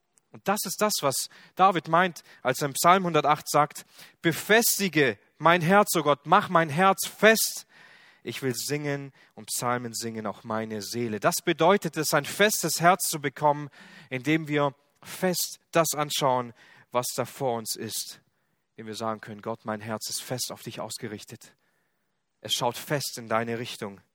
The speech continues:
Wir müssen lernen, Details länger zu betrachten. Es ist so, wie wenn du in ein Museum gehst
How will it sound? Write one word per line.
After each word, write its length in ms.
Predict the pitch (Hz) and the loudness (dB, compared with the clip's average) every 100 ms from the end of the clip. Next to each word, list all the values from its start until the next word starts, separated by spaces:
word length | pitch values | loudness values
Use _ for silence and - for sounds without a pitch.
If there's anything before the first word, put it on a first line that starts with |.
| _ _ _ _ _ _ _ _ _ _ _ _ _ _ _ _ _ _ _ _ _ - | _ _ _ _ _ _ _ _ _ _ _ _ _ _ _ _ _ _ _ _ _ -18
Wir 80 | |
müssen 240 | 117 - 120 | -10 -10 -4
lernen, 580 | 120 147 139 113 104 92 _ _ _ _ _ _ _ _ - | 0 0 0 -4 -10 -18 _ _ _ _ _ _ _ _ -10
Details 960 | 117 - - 156 135 110 - - - - _ _ _ _ _ _ | -10 -8 -4 0 2 0 -4 -6 -8 -10 _ _ _ _ _ _
länger 460 | 113 123 131 127 123 | -6 -4 -2 -4 -4
zu 200 | - 120 | -8 -10
betrachten. 640 | 117 - 123 107 - 104 - _ _ _ _ _ _ _ _ _ _ _ _ | -12 -10 -12 -12 -14 -20 -20 _ _ _ _ _ _ _ _ _ _ _ _
Es 80 | 131 | -10
ist 140 | - | -6
so, 220 | 156 156 | -2 -2
wie 100 | 131 | -2
wenn 120 | 120 | -2
du 100 | 123 | -2
in 160 | 120 117 | -2 0
ein 160 | 117 120 | -2 -2
Museum 480 | 120 131 139 120 | -4 0 0 -2
gehst 480 | 113 117 117 - - | -2 -2 -2 -8 -12